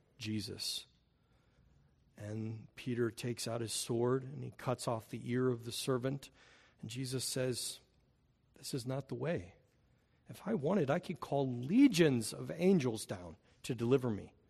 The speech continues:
You see, humility is not weakness. Humility is a strength, but it's a recognition that there is a purpose and an end that I need to fulfill, and I, and I'm not it.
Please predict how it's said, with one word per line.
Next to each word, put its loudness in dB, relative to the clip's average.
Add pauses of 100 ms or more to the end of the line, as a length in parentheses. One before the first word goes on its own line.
(800)
You -8
see, 4
humility 4
is 2
not -2 (180)
weakness. 0 (1080)
Humility 6
is 2
a -6
strength, 2 (500)
but -2
it's 0 (180)
a -2
recognition 2 (500)
that -6
there 10
is 4
a 0
purpose 2
and 2
an 2
end 4 (840)
that -2
I 4
need 4
to -2
fulfill, 0
and 2
I, 4
and 0
I'm 6
not 6
it. 0